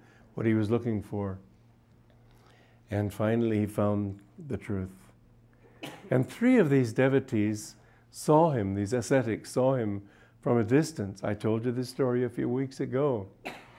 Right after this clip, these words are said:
And they thought, "Oh, he's a fallen soul. We mustn't even look at him." And then they suddenly felt, even as they turned away, there was something in him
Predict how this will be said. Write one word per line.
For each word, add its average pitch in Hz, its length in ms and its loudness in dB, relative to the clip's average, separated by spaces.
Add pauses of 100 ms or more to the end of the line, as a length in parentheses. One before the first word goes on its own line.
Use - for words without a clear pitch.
(1080)
And 120 100 2
they 127 120 4
thought, 117 240 2
"Oh, 127 260 2 (160)
he's 110 160 -8
a 107 60 -6
fallen 107 400 0
soul. 110 280 0
We 104 140 -2
mustn't 110 320 -4
even 113 240 -2
look 117 220 -4
at 101 140 -6
him." 107 180 -14 (1800)
And 117 160 -2
then 156 240 2
they 147 160 2
suddenly 175 420 0
felt, 135 360 0
even 123 240 0
as 131 100 -2
they 135 140 2
turned 135 320 -2
away, 123 280 0
there 107 140 -4
was 110 160 -6
something 190 480 -8
in 156 240 -6
him 95 300 -8